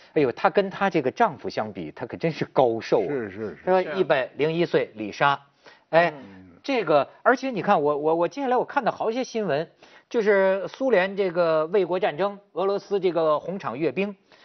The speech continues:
Speaker 1: 又请了好几个中国的红二代。
Speaker 2: 对，对，对。
Speaker 3: 嗯。
Speaker 1: 哎，这个去，大概就是五月九号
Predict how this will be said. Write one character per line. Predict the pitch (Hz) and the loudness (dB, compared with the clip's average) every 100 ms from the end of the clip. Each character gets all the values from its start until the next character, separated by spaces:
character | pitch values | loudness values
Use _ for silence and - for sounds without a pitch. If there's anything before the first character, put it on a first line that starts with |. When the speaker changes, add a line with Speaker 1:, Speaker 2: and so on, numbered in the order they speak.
| _ | _
Speaker 1:
又 | 226 | 0
请 | 214 185 | 0 -2
了 | 147 | -2
好 | 147 208 | 2 0
几 | 151 | 0
个 | 147 185 | -2 -2
中 | 240 240 | -4 -4
国 | 143 156 | 0 2
的 | 165 - _ | 0 -2 _
红 | _ 147 165 | _ -8 -2
二 | 233 - | 0 2
代。 | 262 165 _ _ | 0 -2 _ _
Speaker 2:
对， | - 127 120 104 | -10 -6 -4 -4
对， | 107 98 | -4 -6
对。 | 92 | -6
Speaker 3:
嗯。 | - 151 | -10 -6
Speaker 1:
哎， | 190 190 - | -4 -6 -10
这 | - 185 | -4 -2
个 | 160 | -2
去， | - 147 - - - _ _ | -2 -4 -4 -16 -20 _ _
大 | 302 | 0
概 | 294 | 0
就 | 277 240 | -2 -2
是 | 208 - _ _ | -2 -4 _ _
五 | 127 139 | -6 0
月 | 180 175 | 2 2
九 | 107 | -2
号 | 73 117 - | -6 -8 -8